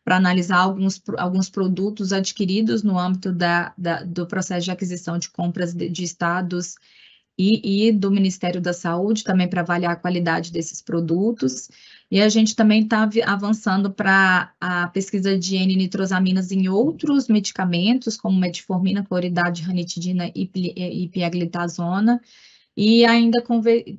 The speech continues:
temos em planejamento um de glicosímetros e de pesquisa de adulterantes em suplementos alimentares, mas que ainda estão em análise de viabilidade.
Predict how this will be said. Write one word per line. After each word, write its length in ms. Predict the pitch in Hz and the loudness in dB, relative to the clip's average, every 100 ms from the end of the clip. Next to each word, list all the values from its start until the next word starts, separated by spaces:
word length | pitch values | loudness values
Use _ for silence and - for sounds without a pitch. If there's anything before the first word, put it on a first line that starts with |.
| - | -8
temos 380 | 208 233 247 240 | -4 -2 -2 -2
em 80 | |
planejamento 800 | 220 226 226 214 214 208 202 202 | -4 -2 -2 -2 -2 -2 -4 -4
um 60 | 214 | -4
de 100 | 196 | -4
glicosímetros 1040 | 202 202 214 196 185 202 247 240 240 220 | -4 -6 -4 -6 -4 -2 -2 -2 -4 -4
e 140 | 208 196 | -6 -8
de 140 | 185 | -8
pesquisa 420 | - 196 - 190 175 | -6 -8 -6 -8 -6
de 160 | 180 | -6
adulterantes 760 | 185 196 190 190 185 180 180 - | -6 -6 -6 -6 -4 -6 -10 -14
em 80 | - | -8
suplementos 680 | 185 180 - 180 180 175 175 | -8 -8 -6 -4 -4 -4 -6
alimentares, 580 | 180 185 185 196 208 214 | -4 -2 -2 -2 0 0
mas 240 | 214 226 | 0 -2
que 100 | - | -2
ainda 220 | 220 214 | 0 4
estão 580 | 226 226 220 202 214 220 - _ _ _ - | 2 0 -4 -2 0 -2 -6 _ _ _ -2
em 140 | 208 | 2
análise 460 | 214 208 208 220 196 | 4 4 4 2 2
de 120 | 214 | -2
viabilidade. 1160 | 202 208 196 208 220 196 175 160 165 175 165 | 0 -2 -2 0 0 2 2 2 -4 -10 -12